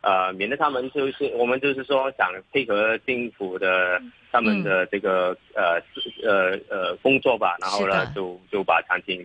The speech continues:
Speaker 1: 停下来，
Speaker 2: 哈哈。
Speaker 1: 啊，要，对，要求他们都乖乖地留在家。
Speaker 2: 是的，我发现呢，我也看到呢，有很多的物资呢，也运到餐厅里边去哈，就是去囤放啊，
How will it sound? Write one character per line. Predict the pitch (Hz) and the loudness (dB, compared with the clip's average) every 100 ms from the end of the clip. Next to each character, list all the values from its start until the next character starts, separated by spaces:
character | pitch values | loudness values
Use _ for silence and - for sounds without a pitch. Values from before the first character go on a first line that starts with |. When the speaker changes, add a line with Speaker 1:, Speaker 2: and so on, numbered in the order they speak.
| - | -8
Speaker 1:
停 | 92 | -2
下 | 95 | 0
来， | 90 85 82 _ | 2 2 0 _
Speaker 2:
哈 | - - 180 | -10 -4 -2
哈。 | 120 | -2
Speaker 1:
啊， | 110 151 - _ | -4 -6 -14 _
要， | 196 90 90 - _ _ _ - | 2 2 -2 -8 _ _ _ -2
对， | 95 | 0
要 | 95 95 | 2 2
求 | 90 | 0
他 | 92 | -2
们 | 90 87 | -2 -6
都 | 92 92 87 95 - | -4 -4 -6 -10 -6
乖 | 104 | 0
乖 | 110 | 0
地 | 95 | 0
留 | 90 | -2
在 | 87 87 | -2 -2
家。 | 90 82 90 - | 0 -2 -6 -14
Speaker 2:
是 | - 190 | -10 -10
的， | - 147 - - - | -8 -12 -12 -20 -10
我 | - | -6
发 | 247 339 | -2 -2
现 | 370 | -2
呢， | 320 247 | -2 -2
我 | 202 | 0
也 | 226 254 | 0 -2
看 | - 240 | -2 -2
到 | 214 | -2
呢， | 180 180 | -2 -2
有 | 208 | -2
很 | 254 | -2
多 | 180 196 | -2 -4
的 | 165 | -4
物 | 165 | -4
资 | 165 - 170 | -6 -4 -4
呢， | 160 | -2
也 | 151 151 | -2 -2
运 | 180 175 | -4 0
到 | 165 151 | 0 -2
餐 | - 175 | -4 -4
厅 | 165 170 | -4 -4
里 | 143 | -4
边 | 139 160 | -4 -4
去 | - 139 | -4 -6
哈， | 147 113 | -4 -4
就 | 131 165 | -4 -6
是 | 156 156 151 | -2 -4 -4
去 | - 165 | -4 -8
囤 | - 160 165 | -6 -6 0
放 | 208 156 | 0 0
啊， | 156 139 | 0 -2